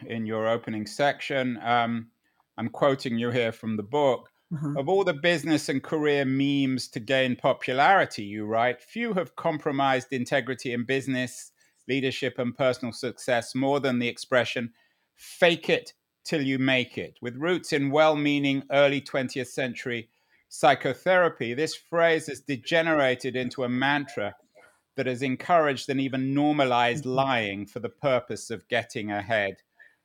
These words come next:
Speaker 1: Um, tell me the, the story of this "fake it till you make it." Who are the, the founders of this ideology? Sabrina, you talk about it in the book.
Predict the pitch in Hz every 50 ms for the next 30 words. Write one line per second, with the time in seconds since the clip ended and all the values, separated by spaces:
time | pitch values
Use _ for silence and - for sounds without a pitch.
0 | _ _ _ - 143 156 160 170 175 175 165 156 - _ _ _ _ _ - -
1 | 269 269 262 254 233 180 175 156 147 123 131 156 - - - - - - - -
2 | 175 170 165 160 147 131 120 110 104 101 - - - 117 117 95 98 110 113 104
3 | - - - _ _ _ _ - - 139 120 113 - - 110 - - - 120 101
4 | 98 104 98 104 107 101 101 - - 117 113 123 160 202 180 175 156 156 147 143
5 | 127 - _ _ _ _ _ _ - 147 - - - - - 165 151 147 147 147
6 | 143 120 123 113 104 110 113 104 113 117 110 - 120 110 110 104 107 104 110 110
7 | 107 107 101 92 - 95 87 85 90 98 - - - 110 92 113 113 110 113 117
8 | 131 143 139 - 151 131 - 123 107 117 113 107 110 104 107 104 101 101 92 87
9 | 110 110 95 82 85 -